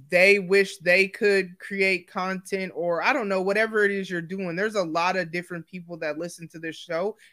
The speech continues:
and there's just a lot of different people that I interact with. You could be mad because people have more downloads than you. I was listening to somebody's show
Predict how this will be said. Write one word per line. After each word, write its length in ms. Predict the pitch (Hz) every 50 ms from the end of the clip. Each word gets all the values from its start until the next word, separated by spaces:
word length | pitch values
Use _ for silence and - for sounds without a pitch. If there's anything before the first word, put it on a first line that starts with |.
| -
and 80 | 180 196
there's 160 | 285 392 381
just 140 | 320 - -
a 60 | 214
lot 300 | 196 180 180 185 190 202
of 140 | 202 190 180
different 320 | 185 180 180 - 185 170
people 520 | - - 190 180 - - 165 165 165 160 _ _ _ _ _ -
that 120 | 185 185 190
I 140 | 185 175 170
interact 680 | - 196 202 180 156 147 147 160 196 269 277 269 - -
with. 280 | 147 147 139 139 139 _ _ _ _ _ _ _ -
You 200 | 165 233 359 381
could 160 | - 415 330
be 120 | 330 311
mad 320 | 294 277 269 269 285 277 233
because 460 | 285 277 - 285 262 254 254 247 254
people 380 | - - 285 285 - 269 254 254
have 240 | 262 247 240 233
more 200 | 233 240 240 233
downloads 680 | 208 185 196 208 269 285 269 233 190 160 165 160 147 139
than 180 | - 151 143 139
you. 300 | 120 101 90 87 _ _ _ _ _ _ -
I 80 | 214
was 140 | 262 302 269
listening 360 | 269 269 262 - 262 247 233
to 80 | 226 226
somebody's 480 | 226 - 226 220 220 220 214 220 214 -
show 520 | - - 220 220 214 208 202 208 208 _